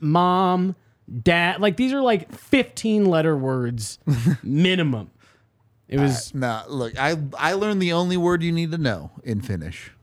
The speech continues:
Speaker 2: Perkele.
Speaker 1: What is that?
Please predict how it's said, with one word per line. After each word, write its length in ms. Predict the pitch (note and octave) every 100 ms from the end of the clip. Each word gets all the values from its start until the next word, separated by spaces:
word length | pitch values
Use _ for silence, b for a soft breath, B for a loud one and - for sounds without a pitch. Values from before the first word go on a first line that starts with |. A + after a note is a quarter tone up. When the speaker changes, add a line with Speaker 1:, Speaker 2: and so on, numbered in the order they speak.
| _ _ _ _ _ -
Speaker 2:
Perkele. 540 | D#3+ - D3+ G2 E2 F#2 _ _ _ _ _ _ _ _ _ _ _ _ -
Speaker 1:
What 120 | D2
is 80 | D2+
that? 260 | D#2 D#2+